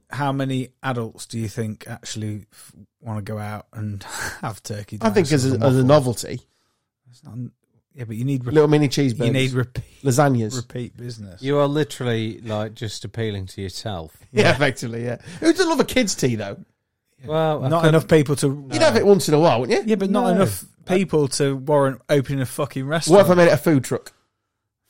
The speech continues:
Speaker 2: Kids' tea food, food truck. Just, just narrow the lane a little bit. Could take it to festivals. You could have a cone of turkey dinosaurs and spaghetti hoops.
Speaker 3: Why don't you ask Dan if
Speaker 2: While you're off your
Speaker 1: Drip out
Speaker 2: box.
Speaker 1: the bottom.
Speaker 3: park next to him?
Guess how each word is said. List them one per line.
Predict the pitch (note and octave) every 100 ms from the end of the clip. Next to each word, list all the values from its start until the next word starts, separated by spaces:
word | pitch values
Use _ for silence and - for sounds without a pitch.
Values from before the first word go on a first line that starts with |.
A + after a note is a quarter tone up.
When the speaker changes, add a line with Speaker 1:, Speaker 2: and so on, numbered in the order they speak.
| _ _ - - - - -
Speaker 2:
Kids' | E3+ D#3
tea | - - C3
food, | - C3 B2+
food | - C3+
truck. | A#2 A#2+ - - _ _ _
Just, | D3 -
just | F#3 C#3+
narrow | F#3 F#3 F#3
the | F3
lane | D#3+ D#3
a | C3+
little | C3 B2
bit. | A#2 A2+ -
Could | E3+
take | - E3
it |
to | -
festivals. | F3+ - B2+ A2 F2+ - _ _ _ _ _ _ _ _ _ _
You | C#3
could | F3 D#3
have | C3
a |
cone | - - D#3+ B2+
of | A#2
turkey | - C#3+ -
dinosaurs | C#3 C3+ B2 C3 A2+
and |
spaghetti | A2+ - C3 C3
hoops. | A#2 - - _ _
Speaker 3:
Why | C#3+
don't | D3
you | B2 A2 _
ask | C3 A#2+ -
Dan | C#3 C3
if | A2
Speaker 2:
While | A#2 C#3+
you're | C#3
off | C3+ A#2
your | A2+
Speaker 1:
Drip | C3
out | B2+
Speaker 2:
box. | A#2+
Speaker 1:
the |
bottom. | B2+ G#2 G#2
Speaker 3:
park | B2 A#2 G2
next | A#2 - -
to |
him? | F#2+ F#2